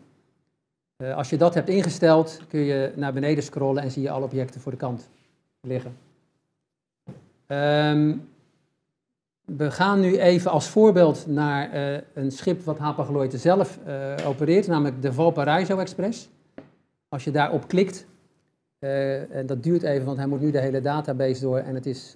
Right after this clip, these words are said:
best wel een groot schip qua moves, dan zul je alle detailinformatie van deze reis van Hapag-Lloyd, eh, krijgen. Dus bovenaan staat, eh, de naam, wanneer de cut-off was, die is zes uur voor aankomst schip.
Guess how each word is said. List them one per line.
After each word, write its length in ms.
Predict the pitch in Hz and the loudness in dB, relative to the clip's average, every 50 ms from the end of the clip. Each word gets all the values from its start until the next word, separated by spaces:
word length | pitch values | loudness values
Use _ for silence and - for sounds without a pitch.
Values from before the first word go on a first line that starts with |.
| - | -18
best 320 | - 135 127 123 139 131 - | -16 -14 -10 -8 -8 -8 -8
wel 120 | 147 139 | -8 -8
een 160 | 131 131 127 | -6 -6 -8
groot 280 | 127 - 143 131 127 123 | -6 -6 -6 -6 -6 -6
schip 260 | - - 151 147 - | -6 -8 -8 -8 -8
qua 220 | - 139 135 131 127 | -10 -8 -6 -4 0
moves, 420 | 131 151 185 226 - - - - - _ _ _ _ _ _ _ _ _ _ _ _ _ _ _ _ _ _ _ _ _ _ _ _ _ _ _ _ _ | 2 4 4 4 2 -2 -12 -16 -20 _ _ _ _ _ _ _ _ _ _ _ _ _ _ _ _ _ _ _ _ _ _ _ _ _ _ _ _ _
dan 140 | - 151 143 | -4 -4 -2
zul 200 | 120 151 180 196 | 2 4 6 6
je 160 | 190 185 185 | 8 6 6
alle 280 | - 180 175 170 170 160 | 6 6 6 8 8 8
detailinformatie 960 | 147 160 151 156 - 180 180 170 160 165 180 160 160 156 156 151 - 156 147 127 | 8 6 6 6 4 4 4 4 2 2 2 2 2 2 0 -2 -2 -2 -2 0
van 160 | 156 151 143 | 0 0 0
deze 320 | 143 143 143 123 143 139 | 2 0 0 0 0 0
reis 280 | 135 143 135 139 135 135 | 0 0 0 0 -2 -2
van 140 | - 143 131 | -4 -6 -6
Hapag-Lloyd, 720 | 135 135 131 139 131 131 139 135 131 131 127 127 - - | -6 -6 -6 -8 -8 -8 -6 -4 -4 -4 -4 -6 -10 -16
eh, 140 | - 135 127 127 123 - | -12 -12 -10 -10 -10 -6
krijgen. 560 | - 156 156 135 123 120 - 175 233 - - - _ - - - _ _ _ _ _ _ _ _ _ _ _ | -2 0 0 0 0 0 -2 -2 -4 -4 -10 -20 _ -20 -20 -20 _ _ _ _ _ _ _ _ _ _ _
Dus 140 | - 127 127 | -12 -6 2
bovenaan 640 | 143 160 170 151 147 170 160 170 170 156 143 139 147 120 | 6 6 6 6 6 2 2 2 2 2 2 0 -2 -6
staat, 560 | - - - - 156 143 135 127 - - - _ _ | -10 -8 -4 -2 -2 -2 -2 -4 -8 -14 -20 _ _
eh, 100 | - 139 135 135 131 131 131 127 127 123 - _ _ _ _ _ _ _ _ _ | -12 -10 -8 -6 -6 -6 -6 -8 -10 -12 -14 _ _ _ _ _ _ _ _ _
de 140 | - 135 135 | -6 -2 0
naam, 500 | 139 156 170 185 202 220 247 240 247 - - - _ _ _ _ _ _ _ _ _ - | 2 4 4 4 4 2 2 0 -2 -6 -14 -20 _ _ _ _ _ _ _ _ _ -12
wanneer 300 | 143 143 139 143 143 135 | -6 -4 -2 0 0 0
de 100 | 143 135 | 0 0
cut-off 340 | - 196 196 226 208 151 | 2 2 2 2 2 0
was, 260 | 165 190 220 - - - | 0 0 -2 -2 -6 -8
die 120 | 147 135 | -6 -6
is 120 | 123 - | -6 -4
zes 220 | - 175 170 165 170 | -2 -2 -2 -2 -2
uur 260 | 160 139 135 131 123 | -4 -2 -2 -2 -4
voor 240 | 127 - 139 131 131 | -4 -4 -4 -4 -4
aankomst 380 | 135 139 135 131 - 135 127 | -4 -6 -8 -6 -6 -8 -8
schip. 280 | - - 190 214 202 - | -4 -2 -2 -2 -2 -4